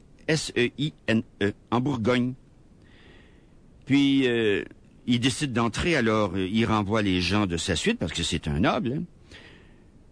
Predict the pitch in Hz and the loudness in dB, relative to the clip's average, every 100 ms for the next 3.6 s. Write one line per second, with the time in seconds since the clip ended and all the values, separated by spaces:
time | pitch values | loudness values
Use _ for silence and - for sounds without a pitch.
0 | - 160 180 165 160 151 160 156 131 110 | -2 0 0 -2 0 2 0 0 -2 -2
1 | 85 - 123 110 - - - - - - | -2 -4 -4 -4 -8 -14 -20 -20 -20 -20
2 | - 117 147 135 131 151 147 127 117 104 | -6 -2 0 -2 -2 -4 -2 -2 -2 -2
3 | 92 78 58 50 - | -2 -6 -8 -16 -20